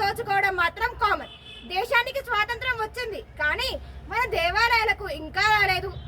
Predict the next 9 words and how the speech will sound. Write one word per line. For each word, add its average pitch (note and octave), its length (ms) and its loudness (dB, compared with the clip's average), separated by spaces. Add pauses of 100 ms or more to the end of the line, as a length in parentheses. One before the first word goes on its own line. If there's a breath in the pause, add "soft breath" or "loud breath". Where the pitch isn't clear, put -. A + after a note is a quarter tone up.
ఇది A4+ 140 0 (100)
హిందువులందరూ G#4+ 720 0
సిగ్గుపడవలసిన G4+ 640 0 (100)
విషయం. B3+ 200 -14 (420 loud breath)
మన F#4 80 0 (160)
దేశం A4 280 2 (280)
లౌకిక G4+ 340 0 (120)
దేశం, E4 220 -6 (240)
అంటే F#4 200 -2